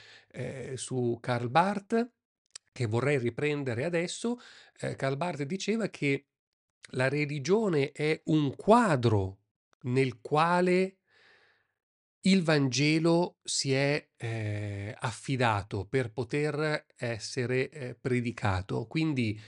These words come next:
eh, la Chiesa è un contesto, la Chiesa è un quadro, la Chiesa è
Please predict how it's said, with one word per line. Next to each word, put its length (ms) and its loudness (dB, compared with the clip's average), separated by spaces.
eh, 420 -4
la 140 2
Chiesa 640 0
è 300 -4
un 220 0
contesto, 840 0
la 140 0
Chiesa 540 -2
è 240 -4
un 220 0
quadro, 680 0
la 140 -6
Chiesa 480 -4
è 280 -4